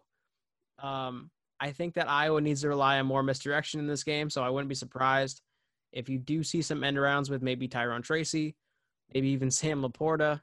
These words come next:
I know that they like to run those tight end jet motion kind of actions. Um, even Nico Ragaini. Um,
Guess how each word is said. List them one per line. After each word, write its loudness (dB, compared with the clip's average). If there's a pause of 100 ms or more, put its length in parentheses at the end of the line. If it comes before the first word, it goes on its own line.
I -8
know -2
that -2
they -2
like -2
to -10
run -2
those -4
tight -10
end -12
jet -8
motion -12
kind -10
of -10
actions. -10 (600)
Um, -10
even -4
Nico -6
Ragaini. -6
Um, -4